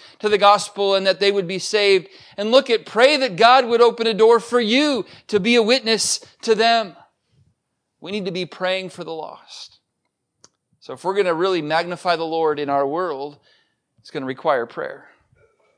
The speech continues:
But it's also gonna require giving financially.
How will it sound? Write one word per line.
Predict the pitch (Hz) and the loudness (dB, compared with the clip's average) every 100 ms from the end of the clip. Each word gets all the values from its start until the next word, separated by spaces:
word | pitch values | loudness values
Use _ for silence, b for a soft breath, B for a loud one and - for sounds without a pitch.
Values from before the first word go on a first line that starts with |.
| _ | _
But | 151 | -8
it's | 175 | 4
also | 220 - | 4 4
gonna | 196 202 | -2 0
require | 185 - 202 190 170 | 0 4 6 6 4
giving | 139 214 185 180 | -2 -4 -4 -8
financially. | 160 190 185 190 - - - _ | -8 -8 -6 -10 -12 -14 -20 _